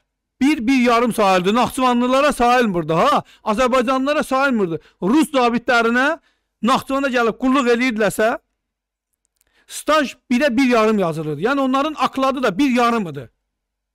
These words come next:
Gedib Saxalindən çıxma. Mən Saxalində də əsgərlikdə olmuşam. Yəni onu da deyim, o mecdu proçim deyim.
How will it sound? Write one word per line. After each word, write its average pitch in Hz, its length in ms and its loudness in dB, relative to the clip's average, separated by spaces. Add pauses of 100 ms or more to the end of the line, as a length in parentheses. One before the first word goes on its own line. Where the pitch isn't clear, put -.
(200)
Gedib 285 240 -4
Saxalindən 277 480 -2
çıxma. 208 240 -10
Mən 226 100 -8
Saxalində 254 440 -6
də 247 120 -2
əsgərlikdə 233 420 -6
olmuşam. 233 460 -2 (280)
Yəni 214 180 -4
onu 240 200 -4
da 202 140 -2
deyim, 254 200 0
o 220 80 -2
mecdu 202 420 -2
proçim 208 460 -4
deyim. 220 220 0